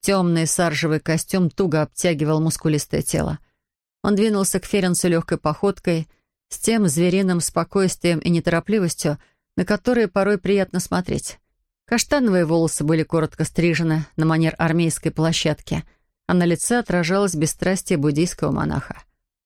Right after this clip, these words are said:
Незнакомец остановился в добрых десяти ярдах от крыльца. "Доктор Ференс?"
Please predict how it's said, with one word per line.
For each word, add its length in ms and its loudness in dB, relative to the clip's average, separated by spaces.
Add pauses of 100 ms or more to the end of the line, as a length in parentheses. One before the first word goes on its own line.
(320)
Незнакомец 680 0
остановился 720 0
в 60 -4
добрых 380 0
десяти 300 0
ярдах 380 0
от 100 -4
крыльца. 480 -2 (1120)
"Доктор 480 -2
Ференс?" 560 -2